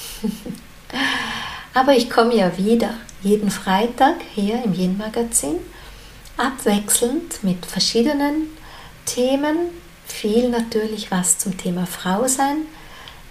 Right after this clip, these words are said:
gut passt, aber auch immer wieder aus der Zeitqualität, weil ich einfach empfinde, es ist so ein wertvolles Instrument, um all die Themen, die wir hin zu unserer Weiblichkeit bewegen,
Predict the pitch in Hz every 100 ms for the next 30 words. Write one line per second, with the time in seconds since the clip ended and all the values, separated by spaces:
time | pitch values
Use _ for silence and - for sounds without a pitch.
0 | - - 202 - - - 269 330 - -
1 | - - - - - - 202 196 214 214
2 | 277 - 285 262 240 233 233 233 - 185
3 | 180 - 175 - - 226 220 208 208 208
4 | - - - - - 381 415 - 254 262
5 | 233 220 180 - 202 208 214 185 208 -
6 | - - 254 277 254 226 196 202 - -
7 | 226 226 - 190 - - 185 180 196 277
8 | - - - - - - 202 240 277 285
9 | 240 233 226 - - - - - 220 240
10 | 254 254 247 233 202 196 196 196 196 -
11 | - - - - 220 220 233 226 208 180
12 | 180 185 180 175 226 247 233 - 214 196
13 | - - 185 190 208 269 269 269 285